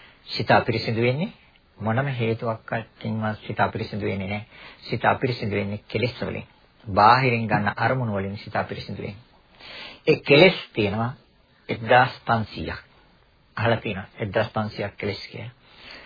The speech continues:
ප්‍රධාන වශයෙන් දහයයි. ලෝභ, ද්වේෂ, මෝහ, මාන,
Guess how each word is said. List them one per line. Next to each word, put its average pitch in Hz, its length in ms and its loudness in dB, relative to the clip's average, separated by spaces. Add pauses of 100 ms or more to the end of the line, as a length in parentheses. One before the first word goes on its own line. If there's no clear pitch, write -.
(320)
ප්‍රධාන 190 420 8
වශයෙන් 208 500 0
දහයයි. 98 380 2 (960)
ලෝභ, 117 380 6 (760)
ද්වේෂ, 110 440 2 (720)
මෝහ, 110 500 0 (680)
මාන, 110 640 2